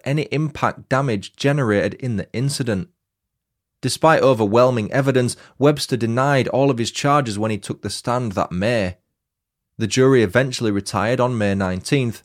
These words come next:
three months into the trial, and returned within four hours. They found Webster guilty of all charges, meaning he was to be convicted of murder,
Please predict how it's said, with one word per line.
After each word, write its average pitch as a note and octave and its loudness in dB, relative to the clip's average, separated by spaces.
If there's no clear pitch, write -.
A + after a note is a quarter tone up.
three A#2 -2
months A2 -4
into E2+ -6
the F#2+ -6
trial, A#2 0
and A#2+ -6
returned C#3 0
within B2 -2
four F#2+ 0
hours. A2 0
They B2 -2
found E3 2
Webster C#3+ 0
guilty B2+ -2
of - -2
all A#2 2
charges, B2 -2
meaning A#2 0
he A#2 0
was A2+ -2
to - -8
be G2+ -4
convicted G2+ -4
of F#2+ -2
murder, B2 -2